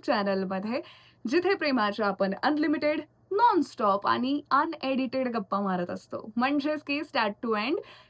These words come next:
जे जसं आहे तसंच तुम्हाला शेवटपर्यंत ऐकायला मिळतं. यामध्ये मी काहीच एडिट करत नाही, even no makeup look सुद्धा. <laughs> So इतका हा नॅचरल चॅनल आहे, इतकंच मला सांगायचं होतं. So पाचही पॉइंट्स खूप महत्त्वाचे आहेत, त्यामुळे प्लीज व्हिडिओ शेवटपर्यंत बघत राहा.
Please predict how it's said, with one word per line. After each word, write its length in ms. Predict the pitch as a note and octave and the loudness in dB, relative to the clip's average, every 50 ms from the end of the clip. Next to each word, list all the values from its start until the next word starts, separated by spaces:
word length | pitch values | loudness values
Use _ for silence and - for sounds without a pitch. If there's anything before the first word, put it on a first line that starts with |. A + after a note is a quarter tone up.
| - - | -8 -4
जे 200 | F#3+ A3+ G#3+ G#3 | -2 0 0 0
जसं 300 | G3 G#3+ G#3+ G#3 - C4 | 0 -2 -2 0 2 2
आहे 260 | B3+ B3+ B3+ C4 C4 C4 | 2 2 2 0 -2 -2
तसंच 300 | B3+ A#3 - B3+ B3 - | -4 -6 -6 -6 -6 -4
तुम्हाला 280 | C4 A#3 A#3+ A#3+ A3+ B3 | -4 -2 0 0 0 -2
शेवटपर्यंत 540 | C#4 - B3+ G#3+ G#3 G#3 - A3+ G#3+ B3 C#4 | 0 -2 -2 -2 -2 -2 -4 -4 -2 0 0
ऐकायला 320 | A#3+ G3 G3 G3+ G3 G#3 | 0 -2 -2 -2 -2 0
मिळतं. 300 | C4 D4+ D4+ D4 D4 G#3 | 0 0 0 -2 -2 -2
यामध्ये 360 | G3+ G#3 G3+ G#3 G#3+ G#3+ A#3+ B3+ | -2 0 0 0 0 0 0 0
मी 120 | B3 B3+ | 0 0
काहीच 420 | - A#3+ G#3+ A3 - C4+ C#4+ - - - | 0 -2 -2 0 0 -2 -2 -4 -4 -4
एडिट 220 | A#3 A#3 B3 B3+ B3+ - | -4 -2 -2 -4 -4 -4
करत 260 | C4 A#3+ A#3 A#3+ - | -2 -2 -2 -2 -2
नाही, 200 | C#4 B3 G3+ F3+ - - - - - - - | -2 -2 -2 -4 -6 -8 -18 -20 -12 -6 -2
even 240 | D4 E4 F4 F4+ E4+ C#4 C#4 | 2 4 4 4 6 4 4
no 60 | D#4 E4 E4+ F4 E4+ - _ - C4+ | 4 4 4 4 2 0 _ 0 2
makeup 380 | C#4 C#4 C4 - C#4 C4+ - | 2 2 0 -2 -4 -2 0
look 260 | C4 B3 B3 C4+ - | 0 0 0 -2 -4
सुद्धा. 440 | - - A#3+ - - A3+ A3+ A#3 G3 | -6 -8 -6 -4 -4 -2 0 0 0
<laughs> 320 | - G#3 A#3+ C4 - C4 B3+ - - - - - - - - _ _ - - | 0 0 -4 -2 -2 -4 -4 -6 -12 -18 -18 -16 -18 -18 -20 _ _ -2 0
So 60 | F#4 A4 - | 0 2 2
इतका 220 | - C#4+ - - E4 | 0 0 4 6 6
हा 140 | E4+ E4+ | 8 8
नॅचरल 440 | E4+ E4 C4+ A3+ - - C4+ C4+ C#4 | 8 6 6 4 0 -2 -2 -2 0
चॅनल 360 | C#4+ D#4+ A3 G3+ F#3+ F#3+ F#3+ | 0 0 0 2 2 2 2
आहे, 120 | G3+ G#3 G#3+ - | 2 0 0 -2
इतकंच 300 | A3+ F#3 - A#3 A3+ B3+ | -6 -6 -4 -2 0 0
मला 200 | A3+ F#3 F#3 G#3 | 0 0 0 0
सांगायचं 480 | B3 G#3+ G3 F3+ E3 F3 F3+ - A3 | -2 -2 -2 -2 -2 -2 -4 -4 -2
होतं. 280 | A3 F#3 F3+ - F#3 G#3 | -4 -4 -4 -4 -4 -4
So 200 | A#3 - A#3+ A3+ | -4 -2 -4 -2
पाचही 520 | G#3+ - G3 G3+ G3 - - C4 B3+ E4 | 0 0 0 0 0 -2 -2 2 4 4
पॉइंट्स 460 | F4 D4+ C4+ A#3 A3 A#3+ C4+ C#4 - | 4 4 2 0 0 0 0 -2 -2
खूप 260 | - - D4 C#4+ - C4 | -4 -4 -4 0 2 2
महत्त्वाचे 540 | D4+ C4+ B3+ A#3 - G#3 G3+ G3+ G3 - | 2 2 0 0 0 0 0 0 0 -2
आहेत, 100 | A3+ A#3+ - | -6 -6 -4
त्यामुळे 340 | A#3+ G#3+ G3+ G#3+ G#3+ A3 A#3 | -2 -2 0 0 -2 -2 -4
प्लीज 420 | A#3 A#3+ B3 A#3+ C#4 D#4+ D4+ C4+ | -6 -4 -2 0 0 0 0 0
व्हिडिओ 340 | A#3 A#3+ A#3+ G#3 G#3+ A3+ B3 C4 | 0 -2 -2 -2 -2 -4 -4 -6
शेवटपर्यंत 680 | - - A3+ G3+ G#3+ G#3+ - - A3+ A3+ A#3+ C4 B3+ G#3+ | -4 -4 -2 -2 -2 -4 -4 -6 -4 -2 0 0 0 2
बघत 340 | G3 G3 G3 B3+ B3 - | 2 0 0 0 -2 -2
राहा. 200 | A#3 A#3 A3+ A3 | 0 0 0 0